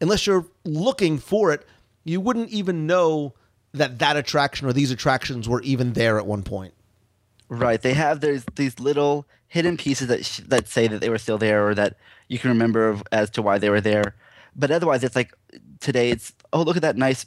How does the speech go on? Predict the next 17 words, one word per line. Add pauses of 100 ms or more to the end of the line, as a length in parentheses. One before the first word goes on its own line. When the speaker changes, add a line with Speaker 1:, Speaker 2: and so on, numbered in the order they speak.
Speaker 2:
you
know, (180)
building
in
the
Alps (120)
over
here
that
was
a
Skyway
building,"
and
people
don't
know.